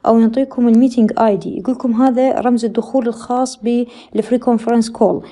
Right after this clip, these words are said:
فنروح على أول خيار حتى تنضم للبث المباشر اللي هو جوين،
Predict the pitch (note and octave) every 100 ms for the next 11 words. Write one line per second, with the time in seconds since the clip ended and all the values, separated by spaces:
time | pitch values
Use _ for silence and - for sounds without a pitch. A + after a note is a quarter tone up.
0 | - _ C#4+ C#4+ - B3 C4 E4 C4+ -
1 | D#4+ D4 - A3+ G3+ G3+ - A#3+ A3+ A3+
2 | C#4 A#3+ G#3 A#3 A#3+ G#3 G3 G3 B3 B3+
3 | C4+ B3+ F3+ G#3 F#3+ A#3+